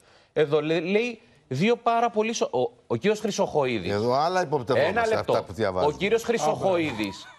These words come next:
Speaker 1: δεν είναι απλό πρόσωπο
Speaker 2: Όχι.
Speaker 1: στην πολιτική ζωή της
Speaker 3: Καθόλου.
Speaker 1: χώρας.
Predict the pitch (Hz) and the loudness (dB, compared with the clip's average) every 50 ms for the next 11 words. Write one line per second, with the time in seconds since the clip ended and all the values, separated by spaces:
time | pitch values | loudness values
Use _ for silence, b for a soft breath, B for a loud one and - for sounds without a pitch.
0 | - - - - - 123 131 180 254 269 262 269 262 247 254 233 - - 202 208 | -20 -20 -14 -8 -6 -2 0 2 2 2 2 0 0 2 0 0 0 0 0 0
1 | 202 196 185 185 160 160 156 143 - - 127 107 - 98 92 87 85 - 214 220 | 2 0 0 0 2 2 2 0 0 -4 -6 -4 -2 -2 -2 -2 -2 -4 -4 -2
2 | 190 117 - - - - - - 185 160 156 156 147 139 127 113 123 104 127 127 | -2 -2 -4 -8 -16 -12 -6 -2 0 2 2 2 2 0 -2 -6 -6 -4 -4 -2
3 | 113 104 117 113 110 113 175 156 - - 202 185 101 98 87 82 82 - - | 0 2 2 2 2 0 -2 -2 0 0 2 2 2 0 -2 -4 -6 -10 -20